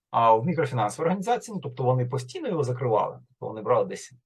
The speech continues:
на тиждень, брали, закривали, знову на тиждень брали, знову закривали,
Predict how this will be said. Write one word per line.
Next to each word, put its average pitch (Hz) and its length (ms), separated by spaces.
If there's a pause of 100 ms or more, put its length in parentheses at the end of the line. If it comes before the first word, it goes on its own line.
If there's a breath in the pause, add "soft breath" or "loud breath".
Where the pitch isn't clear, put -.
(220)
на 127 100
тиждень, 208 380
брали, 151 280
закривали, 123 480
знову 135 240
на 120 100
тиждень 117 300
брали, 190 220
знову 120 260
закривали, 170 540